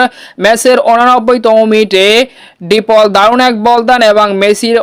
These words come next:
অসাধারণ অ্যাসিস্ট থেকে সুয়ারেজের দুর্দান্ত গোলে তিন এক গোলে জয় নিশ্চিত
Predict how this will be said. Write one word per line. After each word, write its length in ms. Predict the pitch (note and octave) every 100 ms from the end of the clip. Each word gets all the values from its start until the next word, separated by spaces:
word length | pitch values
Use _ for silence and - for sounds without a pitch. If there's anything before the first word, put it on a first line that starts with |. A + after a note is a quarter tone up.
| D#4
অসাধারণ 480 | A3+ A#3+ A3+ A#3 A3+
অ্যাসিস্ট 340 | G#3 G#3 A#3+ -
থেকে 300 | A#3+ A#3 F#3+ G#3+ A#3 _ -
সুয়ারেজের 560 | - A3 A#3 A3+ A3 A3+ F#3
দুর্দান্ত 480 | G#3+ A#3 A3+ A3 A3 G#3
গোলে 240 | G#3+ G3 F3+ G3+
তিন 160 | A3 G#3
এক 140 | G#3 G3
গোলে 280 | G3 F3+ F#3 A3+ A3 - _ D#3+ F3
জয় 220 | G3 G3
নিশ্চিত 320 | G#3 -